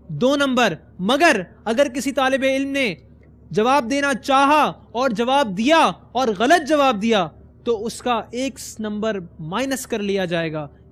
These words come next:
یہ بات بھی ذہن نشین رکھیے گا۔ چوتھا ہمارا سیگمنٹ ہوگا آپ کی قسمت،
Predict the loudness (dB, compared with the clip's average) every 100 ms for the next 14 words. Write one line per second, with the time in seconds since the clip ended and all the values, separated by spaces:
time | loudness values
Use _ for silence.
0 | -2 0 2 0 0 -2 -2 -2 -2 -2
1 | -4 -4 -4 -4 -4 -2 0 0 -4 -12
2 | -20 -2 0 2 2 2 2 0 -2 -4
3 | -4 -2 0 0 -2 -6 -20 -6 2 4
4 | 2 -2 -4 -4 -6 -4 -4 -6